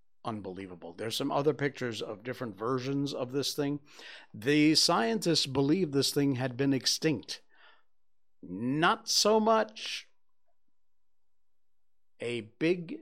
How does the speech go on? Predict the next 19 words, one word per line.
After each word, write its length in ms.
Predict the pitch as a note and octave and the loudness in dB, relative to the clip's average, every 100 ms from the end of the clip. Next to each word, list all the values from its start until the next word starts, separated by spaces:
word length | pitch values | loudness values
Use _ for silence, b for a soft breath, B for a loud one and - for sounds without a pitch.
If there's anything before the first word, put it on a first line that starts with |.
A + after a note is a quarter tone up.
| G3+ | -10
bad 500 | A#2 C3+ C#3 C#3+ B2+ | -2 2 2 0 0
sea 260 | - D3 | 0 0
scorpion 600 | C3 - C3+ B2+ C3 C3 B2 | -2 0 -2 -2 -2 -2 -2
has 260 | A#2 B2 | -4 -6
been 240 | C3 C3+ C#3 | -2 -2 0
discovered, 720 | D3 - B2+ G2+ G#2 G#2+ - - - - - - - | -2 -2 -4 -4 -6 -10 -14 -20 -20 -20 -20 -20 -10
two 200 | - F3+ | 2 4
meters 420 | G3+ G3+ G3 F#3+ | 6 6 8 6
long, 520 | D3+ C#3+ B2 A2 A2 G#2+ - - - - - - - - | 6 2 2 -2 -6 -10 -20 -20 -20 -20 -20 -20 -20 -12
in 140 | A#2+ | -6
Australia. 680 | A#2 A#2 - B2 G#2+ F#2 D#2 - - - A2 | -4 -2 -4 -2 -4 -4 -10 -18 -20 -16 -12
Like 180 | A#2 | -8
I 80 | A#2+ | -6
said, 400 | A#2 B2 A2 G2 | -4 -4 -6 -10
these, 280 | A2+ A#2+ - - | -10 -8 -8 -10
here's 540 | - - B2 F#3 E3+ | -8 -4 2 2 4
a, 180 | D3+ B2+ A2+ | 2 2 -2
a 240 | A#2 A2+ A#2 | -4 -4 -4
fossil 680 | - D#3+ - - E2+ - | 2 4 4 0 -6 -10